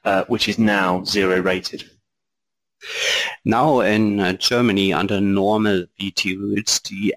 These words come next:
Speaker 2: accommodation and catering aboard are treated as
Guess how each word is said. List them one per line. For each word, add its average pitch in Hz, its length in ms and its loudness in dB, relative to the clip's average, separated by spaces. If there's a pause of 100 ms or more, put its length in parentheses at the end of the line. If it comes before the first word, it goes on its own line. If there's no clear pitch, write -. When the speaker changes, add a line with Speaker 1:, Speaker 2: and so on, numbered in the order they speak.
Speaker 2:
accommodation 95 920 -2
and 85 240 -8
catering 92 540 -2
aboard 95 540 -2 (280)
are 87 260 -2 (100)
treated 120 380 0
as - 280 -4